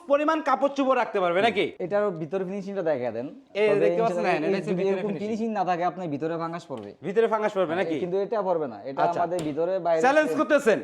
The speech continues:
Speaker 2: চ্যালেঞ্জ।
Speaker 1: ফাঙ্গাস আসবেই না?
Speaker 2: ফাঙ্গাস আসবে না।
Speaker 1: আচ্ছা, তারপর দেখতেছে এদিকে কি?
Speaker 2: তারপর আপনার কিং সাইজের একটা
Speaker 1: ওরে
Speaker 2: ওয়ার্ডরোব।
Speaker 1: ভাই রে ভাই, মাশাআল্লাহ। দেখেন তো, দেখেন দর্শক, দেখেন।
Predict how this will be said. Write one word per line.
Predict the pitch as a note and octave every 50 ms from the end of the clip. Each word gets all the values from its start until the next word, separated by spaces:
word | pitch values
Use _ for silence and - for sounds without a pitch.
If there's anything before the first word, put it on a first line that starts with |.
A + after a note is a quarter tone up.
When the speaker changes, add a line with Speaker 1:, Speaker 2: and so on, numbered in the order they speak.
| -
Speaker 2:
চ্যালেঞ্জ। | - F#3 F3+ F3 D#3+ C3+ B2+ -
Speaker 1:
ফাঙ্গাস | A3+ C#4+ D4+ D#4+ E4
আসবেই | E4 E4 E4 D#4+ F4 F#4 F4+
না? | E4+ C#4
Speaker 2:
ফাঙ্গাস | - G3 F#3 G3 F#3
আসবে | E3+ D3+ C3 B2+
না। | A#2 G#2+ -
Speaker 1:
আচ্ছা, | - F3 F#3 F3+ - F#3 D#3 A#2 - - - - _
তারপর | F3 F#3+ G3 A#3 B3+
দেখতেছে | B3 B3+ B3 C4 - C4+
এদিকে | C4+ A3 B3+ G#3 B3
কি? | F#3 E3+ C3 - - _
Speaker 2:
তারপর | D3 D#3 D#3 E3+ F3+
আপনার | F3 E3 F3+ F#3 F#3+
কিং | F3+ - G3+ G#3 G3+
সাইজের | G#3+ G3+ F#3 F#3
একটা | F3 E3+ F#3+
Speaker 1:
ওরে | E3+
Speaker 2:
ওয়ার্ডরোব। | D#3 C#3+ D3 E3+ F3+ F3+ F3+ F3+ F3+ F3+ F3+ F3+ - - - -
Speaker 1:
ভাই | B2 C#3+ E3
রে | D#3+ E3+
ভাই, | D#3 D#3 D3+ C3+
মাশাআল্লাহ। | B2 C#3 D3+ D#3 D#3+ D#3+ D3+ - - - C3 C3+ C#3+ C3+ A#2+ G#2 - - - - _ -
দেখেন | F#3 F3+ D#3+ F#3+ G3
তো, | F#3 F#3+
দেখেন | D#3+ D#3+ D#3 D3+ C#3
দর্শক, | D3 D3+ - - A#2+
দেখেন। | A#2 A#2 - G#2 A2 G2+